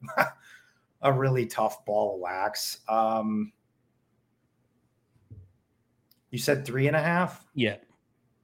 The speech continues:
Speaker 2: Just
Speaker 1: I'll
Speaker 2: to,
Speaker 1: go, I'll
Speaker 2: to
Speaker 1: lean under.
Speaker 2: Okay.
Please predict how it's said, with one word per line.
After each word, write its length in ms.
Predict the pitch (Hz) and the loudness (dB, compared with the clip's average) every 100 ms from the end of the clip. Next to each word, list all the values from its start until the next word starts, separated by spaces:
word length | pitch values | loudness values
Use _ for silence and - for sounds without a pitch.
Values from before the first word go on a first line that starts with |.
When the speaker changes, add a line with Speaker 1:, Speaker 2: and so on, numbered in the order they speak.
| _ _ _ _ _ _ _ _ _ _ _ - - - | _ _ _ _ _ _ _ _ _ _ _ -20 -18 -10
Speaker 2:
Just 380 | 135 170 160 - | 4 6 6 6
Speaker 1:
I'll 60 | 156 | 8
Speaker 2:
to, 60 | |
Speaker 1:
go, 240 | 147 160 139 | 10 8 12
I'll 100 | 185 | 12
Speaker 2:
to 40 | 220 | 12
Speaker 1:
lean 220 | 226 202 | 8 6
under. 440 | 120 135 95 90 - _ _ _ _ | 4 4 0 -6 -14 _ _ _ _
Speaker 2:
Okay. 300 | 156 156 131 | 0 0 -2